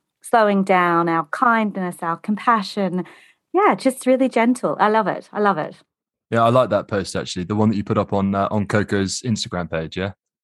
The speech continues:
Speaker 1: Yes, yes.
Speaker 2: Yeah, yeah,
Speaker 1: Very
Speaker 2: yeah, yeah.
Speaker 1: sweet.
Speaker 2: So, yeah, I, I, I, I really like that. And I, I remember seeing that a little while back and thinking to myself,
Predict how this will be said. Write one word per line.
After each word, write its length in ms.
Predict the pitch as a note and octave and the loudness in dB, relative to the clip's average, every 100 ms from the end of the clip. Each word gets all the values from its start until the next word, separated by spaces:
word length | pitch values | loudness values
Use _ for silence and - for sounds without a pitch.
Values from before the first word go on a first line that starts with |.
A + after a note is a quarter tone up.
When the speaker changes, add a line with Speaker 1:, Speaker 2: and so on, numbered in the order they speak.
| _ | _
Speaker 1:
Yes, 360 | A3+ G3+ - - - - | 0 0 0 -16 -18 -2
yes. 220 | G3 E3+ | 0 2
Speaker 2:
Yeah, 280 | F#3+ F#2 F2+ | 2 2 2
yeah, 120 | F2 | 2
Speaker 1:
Very 280 | A3+ F#3+ E2+ | 2 2 0
Speaker 2:
yeah, 60 | E2+ | -2
yeah. 60 | |
Speaker 1:
sweet. 140 | E2 - | -4 0
Speaker 2:
So, 240 | F#2 F#2 _ _ - | 0 0 _ _ -2
yeah, 240 | G#2 G2+ | 2 4
I, 280 | A2+ A2+ A2 | 2 4 2
I, 60 | A2 - | 0 0
I, 180 | A2 G#2+ | 0 0
I 100 | G2+ | -4
really 300 | G2+ A2 G2+ | -2 0 0
like 180 | F2 C#2+ | 0 -2
that. 100 | F2 | 0
And 60 | G#2 | 2
I, 120 | A2+ | 2
I 100 | A#2 | 2
remember 220 | B2+ C#3 | 2 2
seeing 300 | A#2+ A2+ G#2 | -2 -2 -2
that 120 | F#2+ F#2 | 0 -2
a 40 | |
little 260 | F#2 F#2 F#2 | -2 -2 0
while 240 | F#2+ F2+ | 0 0
back 220 | E2+ E2 G2+ | -4 -8 -12
and 100 | F#2+ | -8
thinking 160 | G2 | -8
to 80 | F2+ | -6
myself, 500 | F#2 F2+ F2+ F2+ - | -8 -6 -4 -6 -8